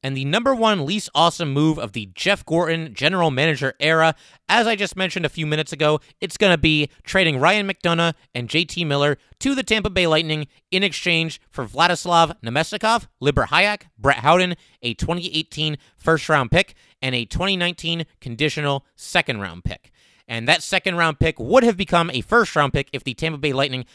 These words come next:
had won the Stanley Cup in twenty eighteen or twenty nineteen. Spoiler alert, they did not win the Cup. That remained a second-round pick. And the reason this is number one, it's the same reason why the Yandle trade was number two. These two had to be one and two in one order or the other.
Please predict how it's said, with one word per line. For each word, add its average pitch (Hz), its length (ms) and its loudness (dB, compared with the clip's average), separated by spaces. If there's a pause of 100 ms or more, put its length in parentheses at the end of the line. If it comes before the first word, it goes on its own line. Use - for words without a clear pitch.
(120)
had 214 220 2
won 202 160 -2
the 170 60 -2
Stanley 170 280 -4
Cup 151 220 0
in 127 160 -8
twenty 147 360 -2
eighteen 143 400 -6 (220)
or 131 140 -2
twenty 131 260 -4
nineteen. 143 460 -2 (240)
Spoiler 226 420 4
alert, 170 320 6
they 131 160 0
did 135 160 -4
not 147 180 4
win 143 140 -2
the 120 60 -4
Cup. 175 340 2
That 131 240 0
remained 135 480 -4
a 120 80 -4
second-round 104 1000 -6
pick. - 280 -2 (200)
And 143 120 0
the 156 80 0
reason 262 280 -2
this 233 160 -2
is 180 100 -2
number 185 260 4
one, 160 320 6
it's 147 120 -2
the 139 80 -8
same 196 280 0
reason 165 380 0
why 147 320 6
the 123 300 -4
Yandle 143 280 2
trade 131 200 0
was 120 140 -2
number 117 180 -2
two. 95 240 -6
These 202 260 -2
two 220 200 0
had 165 180 2
to 147 40 0
be 143 120 -2
one 143 180 2
and 135 120 -2
two 135 180 -4
in 123 80 -4
one 123 140 0
order 120 360 4
or 107 60 -2
the 107 160 -2
other. 117 200 -2